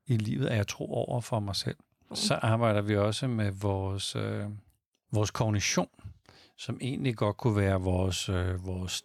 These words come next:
Speaker 1: tanker, eller måde, vi tror, verden er skruet sammen på.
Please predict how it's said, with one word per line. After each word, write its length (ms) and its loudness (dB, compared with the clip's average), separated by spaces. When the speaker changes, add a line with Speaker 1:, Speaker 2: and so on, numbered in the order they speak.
Speaker 1:
tanker, 500 2
eller 280 4
måde, 760 4
vi 140 4
tror, 360 0
verden 520 2
er 140 4
skruet 540 -4
sammen 420 0
på. 240 0